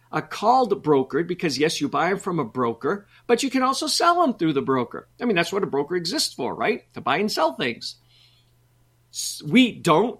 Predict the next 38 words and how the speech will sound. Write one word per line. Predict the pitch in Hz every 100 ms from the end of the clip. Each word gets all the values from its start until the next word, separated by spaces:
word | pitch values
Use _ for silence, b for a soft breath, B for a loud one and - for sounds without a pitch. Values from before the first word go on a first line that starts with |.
| _
particularly | 226 254 247 247 247
use | 220 240 240
'em | 233
that | 247 220
way. | 254 277 262 _ _ _ _ -
And | 165 165 165
if | 160 156
a | -
client | - 151 170 196 165 -
felt | 156 160 -
they | 151
might | 135 143 165 151
need | 170 143
the | 135
money | 135 180 160
during | 151 156 151
the | 127
term, | - 147 185 226 -
I'm | 302
not | 302
gonna | 240 220
put | 226 220
them | 220
in | 294 247
it. | - b b
I'll | 226
put | - 226
them | 190 175
in | 196 196 -
an | 190
E | 214
T | 208 220
F | 277 165
like | 156 165
I |
described | 175 180 240 269 -
to | 143
you, | 131